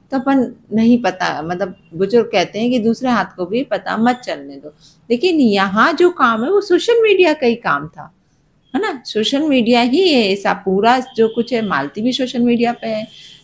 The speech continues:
गोरखपुरिया भौजी भी social media पे है, उसका husband भी मा-, विष्णु राज भी social media पर है। तो ये बात सोशल मीडिया की थी, तो सोशल मीडिया पर ही की गई ना, कोई छुप छुपा के कानों में तो नहीं की जाएगी ना कि "अरे, मैं तुम्हारी मदद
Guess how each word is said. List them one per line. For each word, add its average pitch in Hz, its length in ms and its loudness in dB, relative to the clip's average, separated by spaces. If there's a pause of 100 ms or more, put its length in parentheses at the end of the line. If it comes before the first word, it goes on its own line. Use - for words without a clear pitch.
(140)
गोरखपुरिया 147 560 -2
भौजी 247 340 2
भी 247 140 0
social 240 300 -4
media 226 360 0
पे 220 160 -8
है, 220 240 -6 (420)
उसका 156 260 -10
husband 156 520 -2
भी 247 120 4
मा-, 202 360 0
विष्णु 190 360 -2
राज 220 180 2
भी 214 140 -2
social 220 320 -4
media 214 380 -2
पर 214 240 -4
है। 214 220 -6 (460)
तो 294 100 4
ये 196 280 4
बात 220 260 2
सोशल 233 320 -4
मीडिया 233 340 2
की 247 180 -4
थी, 254 120 -4
तो 254 120 -6
सोशल 262 340 -4
मीडिया 233 360 -2
पर 180 200 -12
ही 165 100 -10
की 156 220 -6
गई 156 220 -8
ना, 226 240 -10
कोई 185 240 -4
छुप - 200 -20
छुपा 220 240 -8
के 226 160 -8
कानों 196 380 -6
में 240 160 0
तो 247 120 -6
नहीं 254 180 -2
की 220 200 -4
जाएगी 190 420 -4
ना 240 100 -2 (420)
कि 226 60 -4
"अरे, 226 160 2
मैं 220 140 2
तुम्हारी 208 360 -6
मदद 202 280 -6